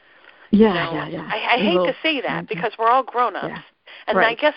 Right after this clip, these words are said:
Speaker 2: that's one of the things that irritates me about leadership is that sometimes I feel like I'm made to be the parent and I don't wanna be.
Speaker 1: Mm.
Speaker 2: So,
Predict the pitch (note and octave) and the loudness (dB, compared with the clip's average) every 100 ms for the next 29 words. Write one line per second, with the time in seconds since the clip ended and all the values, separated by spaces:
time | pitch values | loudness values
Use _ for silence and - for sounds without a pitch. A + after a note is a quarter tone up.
0 | - B3 - G#3+ B3+ A#3 - G3+ F3+ - | 0 -2 -2 -8 -10 -10 -12 -12 -14 -10
1 | G3 G3+ A3 - F#3+ F3 F3 - F3 E3+ | -8 -8 -12 -14 -12 -6 -6 -6 -10 -8
2 | F3 - F3 - F3 E3 - - - - | -10 -10 -12 -4 -4 -4 -10 -20 -20 -20
3 | - - - C4 B3 A#3 G#3+ F#3+ - G3+ | -20 -20 -2 0 0 -6 -4 -6 -4 -2
4 | F#3 F#3 F3 F3 F3+ F#3 F#3 - E3+ F3 | -2 -4 -6 -10 -10 -8 -8 -10 -10 -10
5 | F3 - F3+ F3 C#3+ - F#3 E3+ E3+ E3+ | -10 -10 -8 -8 -8 -8 -6 -4 -2 -2
6 | D#3+ E3+ D#3+ B2+ C3+ - _ - - G#3+ | -2 -6 -6 -10 -12 -14 _ -20 0 2
7 | F#3+ F#3+ F#3 F3+ F#3 F3+ F3+ G#3 G3+ G3 | 4 2 2 2 2 2 4 6 4 0